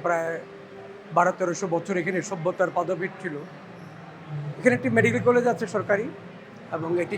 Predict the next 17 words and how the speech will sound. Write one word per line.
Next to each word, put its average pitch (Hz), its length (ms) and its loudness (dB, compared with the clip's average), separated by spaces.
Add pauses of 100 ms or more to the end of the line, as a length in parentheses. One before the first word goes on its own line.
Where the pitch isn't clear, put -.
ছাড়াও 202 200 6 (100)
তিনটি 214 280 -2 (100)
বেসরকারি, 196 420 0 (120)
একটা - 220 2
আর্মি 165 280 0
মেডিকেল 156 260 -4
কলেজ 160 220 -6
আছে। - 160 -14 (2250)
সাধারণ 226 420 8
চিকিৎসার 247 400 4
জন্য 247 180 0 (300)
উপজেলা 196 420 4
লেভেল 180 260 2
থেকে 196 220 2
শুরু 202 200 0
করে 202 120 6 (100)
ইউনিয়ন 202 240 2